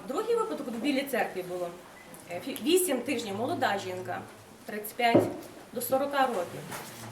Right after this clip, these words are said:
Вісім тижнів фіброміома зупинилася в рості, зменшувалась на фіто сорок в зеленому чаї.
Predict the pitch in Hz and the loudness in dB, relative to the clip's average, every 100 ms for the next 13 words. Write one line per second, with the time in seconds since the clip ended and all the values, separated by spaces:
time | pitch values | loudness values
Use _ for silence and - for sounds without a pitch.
0 | - - 302 339 302 262 277 302 294 269 | -10 -2 2 2 2 0 0 -2 -2 -2
1 | 220 240 226 226 294 403 233 196 - - | -2 0 0 0 0 0 0 -4 -8 -18
2 | - - - 214 233 254 302 339 262 - | -20 -18 -12 -8 -2 0 2 4 2 2
3 | 214 - 185 190 - 349 359 - - - | -2 -2 0 0 -2 -4 -4 -6 -16 -16
4 | 208 220 202 180 180 - 254 302 359 370 | -8 0 2 0 -2 -4 -2 2 2 2
5 | - - - - - - - 208 240 233 | -6 -12 -16 -18 -18 -18 -10 -2 2 2
6 | 220 - 269 269 254 - 247 277 370 269 | 2 -2 -4 0 0 0 2 4 4 2
7 | 262 240 240 262 262 277 - 180 165 | 4 4 4 4 0 2 2 2 -2